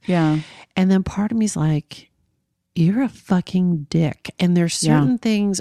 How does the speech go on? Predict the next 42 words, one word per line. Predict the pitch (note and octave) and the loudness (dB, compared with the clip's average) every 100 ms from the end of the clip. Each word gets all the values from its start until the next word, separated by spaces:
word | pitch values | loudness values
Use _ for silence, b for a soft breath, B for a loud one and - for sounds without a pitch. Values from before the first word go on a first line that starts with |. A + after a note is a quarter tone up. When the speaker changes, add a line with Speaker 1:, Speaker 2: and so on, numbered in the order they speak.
| - | -4
Speaker 2:
around, | E3 D#3+ D#3 D3+ D3+ D3+ D3+ B B B B B B _ _ _ _ _ _ _ _ _ | -2 0 0 0 0 -2 -6 B B B B B B _ _ _ _ _ _ _ _ _
I'm | G3 G3 | 0 2
like, | F3+ F3 - | 2 -2 -8
"Is | - F#3 F3+ | -2 0 0
that | F3 E3+ E3+ F#3+ | -2 0 -2 -2
your | E3 D#3 | 0 2
opinion | C#3 - - F#3+ A#3+ C#4 D4 D4+ - | -2 -6 -4 0 2 4 2 0 -2
that | C4 | -2
you're | C4 | -2
being | B3+ C4 C4+ C4 | 0 0 2 2
radically | A#3 A#3+ B3+ - B3+ | 0 0 -2 -4 -6
candid | - B3 A#3+ | 0 -2 0
with?" | A#3+ B3+ - | -2 -2 0
Like | F#3 | 0
that | E3+ | 2
Speaker 1:
Right. | D3+ F3 | 2 4
Speaker 2:
woman | F3 F3 | 4 2
being | E3 D#3+ | 2 2
like, | E3 D#3+ | 0 -2
Speaker 1:
That's | D#3 F#3+ A3+ | -2 2 4
Speaker 2:
"I | |
didn't | B3 - | 2 2
Speaker 1:
right. | |
Speaker 2:
like | G3 F3+ - | 2 2 0
that. | D#3 C#3+ B2+ - - | -2 0 -2 -8 0
Oh, | G#3+ | 4
no, | G3+ G3 | 6 4
I'm | G#3 | 2
sorry. | - F3 C#3+ D3 - - | 0 0 0 0 -2 -2
I | |
didn't | F#3 G3 E3 | 0 0 0
like | D#3+ | 0
the | E3+ | 0
other | D3 D3 | 0 0
thing | - D#3+ | -2 -2
you | D3+ | -2
made." | D#3 D#3+ D#3 - - | -2 -4 -6 -12 -6
Speaker 1:
Right. | F3 D#3+ D#3 D#3 B B B B B - - - | -2 0 0 -2 B B B B B -20 -4 0
Speaker 2:
I | |
was | G3+ | 0
just | - G#3+ G#3+ | 0 -2 0
like | F#3+ F#3 - | 0 -2 -8